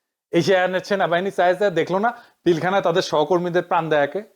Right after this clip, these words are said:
কারণ ইন্ডিয়া কইছিল পিলখানায় অভিযান করলে ইন্ডিয়ান আর্মি বাংলাদেশে মার্চ করবে, ঢুকে দেবে। কোনোদিন জিজ্ঞেস করে নাই ইন্ডিয়াকে যে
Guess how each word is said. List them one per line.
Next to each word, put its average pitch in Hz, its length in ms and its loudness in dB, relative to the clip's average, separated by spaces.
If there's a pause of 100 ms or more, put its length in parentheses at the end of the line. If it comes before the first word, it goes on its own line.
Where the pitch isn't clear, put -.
(680)
কারণ 196 180 0
ইন্ডিয়া 226 280 2
কইছিল 202 340 2
পিলখানায় 214 460 2
অভিযান 202 340 2
করলে 202 260 2 (340)
ইন্ডিয়ান 185 560 0
আর্মি 170 360 -4
বাংলাদেশে 147 640 -4
মার্চ 135 280 -4
করবে, 113 220 -6
ঢুকে 123 280 -4
দেবে। 95 220 -8 (720)
কোনোদিন 247 340 2
জিজ্ঞেস 180 340 0
করে 139 200 0
নাই 113 280 -8
ইন্ডিয়াকে 127 440 -2
যে 117 100 -4